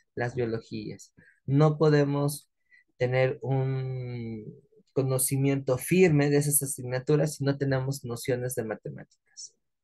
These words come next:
¿Sale? Pero bueno, otra cuestión que a mí me resulta bello de, eh, esta disciplina es que la filosofía nos lleva a enfrentarnos a una serie de preguntas que van a orientar nuestra forma de vivir.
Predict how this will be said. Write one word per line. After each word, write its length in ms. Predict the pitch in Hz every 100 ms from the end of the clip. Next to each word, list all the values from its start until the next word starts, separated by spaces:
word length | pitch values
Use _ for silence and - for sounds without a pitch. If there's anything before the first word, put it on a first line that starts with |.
| _ _
¿Sale? 260 | 160 208 226
Pero 220 | 165 160
bueno, 300 | 151 147 - _ _ _
otra 320 | 165 170 180
cuestión 380 | 175 160 156 156
que 80 | 139
a 40 |
mí 120 | 143
me 160 | 147 151
resulta 560 | 143 147 143 139 139 139
bello 580 | 151 147 143 123 127 - _ _ _ _ _
de, 520 | - 123 123 123 120 -
eh, 420 | 120 117 110 101
esta 240 | 127 135 135
disciplina 580 | 143 156 151 151 143 156
es 240 | - 147 -
que 260 | 151 147
la 200 | 123 127
filosofía 520 | 127 135 127 143 160 156
nos 220 | 165 156
lleva 400 | 156 139 147 151 _ _ _ _
a 120 | 127 135
enfrentarnos 720 | 135 139 135 139 135 143 151
a 40 |
una 140 | 147 147
serie 220 | 156 139
de 60 | 139
preguntas 600 | 127 113 131 139 135 -
que 100 | 151
van 240 | 151 160
a 40 | 175
orientar 420 | 160 151 147 165
nuestra 280 | 170 151 127
forma 300 | 131 123 123
de 140 | 113
vivir. 260 | 107 104